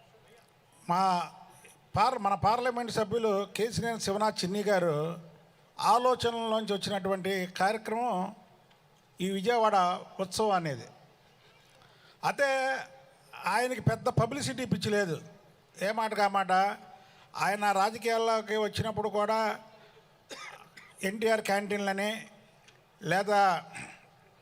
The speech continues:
మెడికల్ క్యాంపులని అనేక కార్యక్రమాలు చేసేవాళ్ళు, కానీ ఫ్లెక్సీలకు ఎక్కడా డబ్బులు ఖర్చు పెట్టేవాడు కాదు. అంతా ప్రజలకు చేరేదే కా-, "ఏంటన్నా కొద్దిగా పబ్లిసిటీ అంటే మనకెందుకు?" అనేవాడు.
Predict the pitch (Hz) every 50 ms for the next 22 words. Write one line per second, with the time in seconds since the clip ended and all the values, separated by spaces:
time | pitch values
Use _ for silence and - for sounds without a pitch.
0 | _ _ _ _ - - - 147 180 190 233 233 247 240 226 208 202 196 175 196
1 | 196 190 190 196 202 208 196 - - - - - _ - - - _ _ _ -
2 | 160 180 240 269 269 262 - 240 - 226 254 269 262 247 254 247 247 247 190 220
3 | 226 220 233 233 226 220 214 214 214 208 208 226 226 202 196 202 208 220 - -
4 | - - _ _ _ _ _ _ _ _ _ _ _ _ _ _ _ _ - -
5 | 277 330 - - - 330 359 339 302 285 285 277 262 - - 285 285 302 294 240
6 | 254 226 247 254 240 240 196 - 220 226 226 208 202 190 170 160 143 135 131 -
7 | - - - - - - - _ _ - - 180 196 233 233 254 254 233 226 214
8 | - - 214 214 247 254 269 262 208 240 233 233 233 233 214 240 226 214 208 208
9 | 208 233 247 254 254 247 254 247 220 233 220 202 220 214 202 190 165 - 190 190
10 | 233 226 208 240 233 226 226 240 254 240 240 247 226 226 233 220 240 233 233 220
11 | 247 233 208 190 170 139 117 -